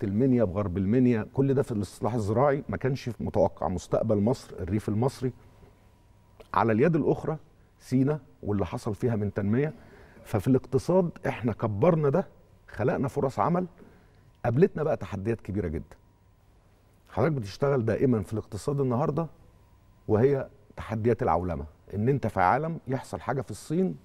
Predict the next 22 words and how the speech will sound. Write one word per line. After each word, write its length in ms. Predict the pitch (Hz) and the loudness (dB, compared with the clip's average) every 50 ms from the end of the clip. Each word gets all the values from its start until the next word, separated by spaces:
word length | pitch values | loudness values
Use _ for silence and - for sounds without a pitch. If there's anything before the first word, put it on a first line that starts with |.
| - - - - _ - | -20 -20 -20 -18 _ -6
يحصل 320 | 113 113 - - 117 104 | -6 -6 -4 -4 -4 -2
مشكلة 320 | 104 90 - - - 107 | -2 -4 -2 0 0 0
في 100 | 120 - | 0 -2
الأسواق 300 | - - - - 131 98 | -6 -10 -6 -2 0 2
الأمريكية، 580 | 98 80 65 82 98 95 - - 156 160 185 170 | 2 2 2 0 -2 -4 -4 -2 0 0 0 0
تسمع 380 | - - - 151 160 147 117 107 | -2 -2 -2 -2 0 0 0 0
معاك 260 | 104 90 98 143 - - - - - - _ _ - - - | 0 0 0 -2 -2 -6 -12 -20 -20 -20 _ _ -20 -8 -4
في 80 | - | 0
نفس 240 | - - - - - | 0 0 0 -2 -2
الوقت. 360 | 120 107 95 - - - - - - - - - - - - - - - - | -2 0 -2 -4 -6 -10 -20 -20 -20 -20 -20 -20 -20 -20 -20 -20 -20 -16 -2
ده 100 | - 123 | 2 2
ما 80 | 127 135 | 2 2
كانش 320 | - - 160 143 - - | 2 0 0 0 -2 0
برضو 260 | 110 123 127 107 107 104 | 0 2 2 2 0 0
زمان 400 | 95 104 107 120 127 127 113 107 90 - 87 | 2 2 2 2 2 2 0 -2 -6 -10 -10
بالسرعة 480 | 87 85 - - - 139 110 90 85 | -10 -10 -6 -2 0 0 0 0 -2
دي. 120 | 78 71 71 - - - _ _ - - _ - - - - - - - _ _ _ - | -4 -4 -8 -10 -16 -20 _ _ -20 -20 _ -20 -20 -20 -20 -20 -20 -20 _ _ _ -2
فإيه 220 | - 113 - 180 | 2 4 6 6
اللي 120 | 180 135 | 6 4
حصل؟ 340 | - - 110 - - 123 110 | 0 -4 -6 -8 -6 -6 -4
جالنا 240 | 104 147 170 165 151 | 0 0 0 0 0
جائحة. 380 | 135 143 - 120 - - - | 0 0 0 0 -2 -6 -12